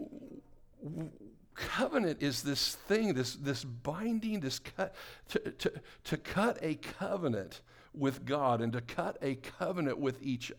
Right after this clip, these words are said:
other is a really, really serious thing. I've, I've kind of simplified the, the, the definition into this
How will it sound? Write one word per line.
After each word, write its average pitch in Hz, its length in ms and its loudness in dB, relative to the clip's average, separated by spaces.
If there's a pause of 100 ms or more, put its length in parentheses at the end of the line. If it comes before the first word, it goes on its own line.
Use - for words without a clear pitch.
other 131 480 -2 (420)
is 135 160 4
a 127 60 4
really, 165 280 4
really 139 220 2
serious 135 420 -2
thing. 143 320 -4 (720)
I've, 156 220 4
I've - 280 4
kind 233 180 4
of 214 80 6
simplified 214 960 2
the, 151 240 4
the, 139 220 4
the 131 160 -4
definition 165 640 2
into 139 200 0
this 123 500 0